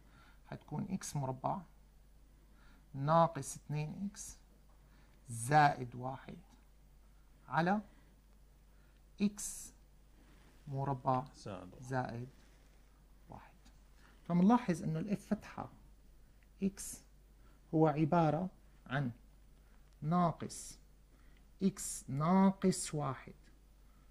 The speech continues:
Speaker 1: على القوس تربيع على اكس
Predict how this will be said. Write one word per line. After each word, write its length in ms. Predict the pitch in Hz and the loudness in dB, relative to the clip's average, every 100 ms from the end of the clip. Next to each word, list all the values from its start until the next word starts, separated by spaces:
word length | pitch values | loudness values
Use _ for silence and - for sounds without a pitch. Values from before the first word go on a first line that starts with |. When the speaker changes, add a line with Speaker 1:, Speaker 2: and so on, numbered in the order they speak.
| - - | -20 -10
Speaker 1:
على 120 | 131 | -8
القوس 320 | - 165 151 - | -6 -6 -6 -6
تربيع 420 | 135 139 165 190 - - - | -6 -6 -8 -10 -18 -20 -4
على 340 | 135 170 139 - - - - - - - - - - - | 0 0 0 -6 -18 -20 -20 -20 -20 -20 -20 -20 -18 0
اكس 460 | 208 - - - | 0 0 -10 -14